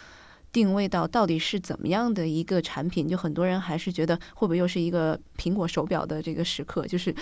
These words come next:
到底最后用户希望怎么样来用这个 Vision Pro，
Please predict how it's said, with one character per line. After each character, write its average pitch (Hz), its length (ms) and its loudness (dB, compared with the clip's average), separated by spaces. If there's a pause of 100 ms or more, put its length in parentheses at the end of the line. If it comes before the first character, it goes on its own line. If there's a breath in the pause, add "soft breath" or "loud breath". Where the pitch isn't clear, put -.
(180 loud breath)
到 214 140 4
底 175 80 0
最 214 100 2
后 214 160 2
用 233 140 2
户 233 160 2
希 196 180 0
望 175 200 2
怎 - 120 -2
么 175 120 0
样 185 180 4
来 165 160 0
用 170 260 2
这 165 140 -4
个 160 220 0
Vision 180 280 2
Pro， 180 240 4